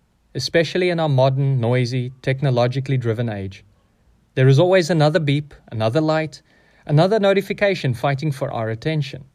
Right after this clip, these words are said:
Why are we so easily distracted? Thomas à Kempis, author of The Imitation of Christ, once wrote, and I quote, "I confess truly that I am accustomed to be very much distracted,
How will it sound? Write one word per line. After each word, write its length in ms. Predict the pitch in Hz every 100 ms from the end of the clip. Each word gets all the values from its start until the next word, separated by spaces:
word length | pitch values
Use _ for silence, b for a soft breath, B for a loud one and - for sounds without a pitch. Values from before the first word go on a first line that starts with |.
| - _ _ _ _ _
Why 420 | - 113 185 233 226
are 100 | 185
we 160 | 190
so 260 | 175 185 175
easily 440 | 160 156 131 113
distracted? 640 | 110 123 - - - - _ _ _ _ _ _ _ _
Thomas 380 | - 180 196 185
à 100 | 156
Kempis, 560 | 135 180 156 113 117 - _ _ _
author 360 | - 139 135 147
of 140 | 135
The 120 | 117 131
Imitation 520 | 127 - 131 123 123
of 140 | 98
Christ, 440 | - 160 117 113 -
once 240 | 117 113
wrote, 360 | 120 123 151 _ _
and 120 | 104
I 80 | 95
quote, 340 | - 135 147 147 b b b b b b b _ _
"I 120 | 208
confess 480 | 214 240 - 220 -
truly 420 | - 220 202 208
that 180 | 165 151
I 140 | 156
am 140 | 180 175
accustomed 600 | 135 - 202 - 151 135
to 80 | 156
be 140 | 165
very 260 | 143 165 185
much 300 | 165 185 -
distracted, 640 | 117 - 107 92 - 135